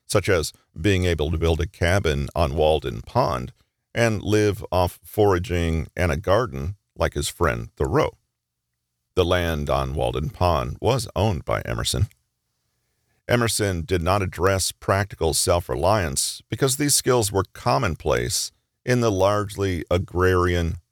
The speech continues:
rural eighteen forties. Even city dwellers mostly made their living from practical skills, and the majority of their food came from nearby farms.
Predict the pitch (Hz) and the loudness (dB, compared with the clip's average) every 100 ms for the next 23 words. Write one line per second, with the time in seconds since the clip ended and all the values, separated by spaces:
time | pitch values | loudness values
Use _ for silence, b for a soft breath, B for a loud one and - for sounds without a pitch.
0 | - 87 95 78 65 - 80 78 78 69 | -4 2 2 4 0 -2 -4 -2 -4 0
1 | 82 69 64 - _ _ _ _ _ _ | 2 2 -2 -8 _ _ _ _ _ _
2 | _ _ _ _ _ _ _ b b b | _ _ _ _ _ _ _ b b b
3 | - 208 151 - 127 92 82 76 58 62 | -4 0 2 2 2 0 0 0 0 -6
4 | - - _ - 110 123 85 80 82 95 | -8 -10 _ 0 0 0 -2 -2 0 0
5 | 80 67 71 92 95 64 67 - 85 71 | 0 -2 2 0 0 -4 -6 -2 0 -2
6 | - 98 82 - - 57 - 135 65 - | -4 -4 -4 -8 -10 -6 0 0 0 -4
7 | - _ _ _ _ - 107 95 87 82 | -10 _ _ _ _ -2 0 2 0 2
8 | 95 85 69 67 - - 98 - 117 123 | 2 2 0 -2 0 0 0 0 -2 -2
9 | 90 - 80 76 73 - 58 - 123 92 | -2 -2 -2 0 -2 -2 -4 -2 -2 0
10 | 53 - - | -4 -8 -14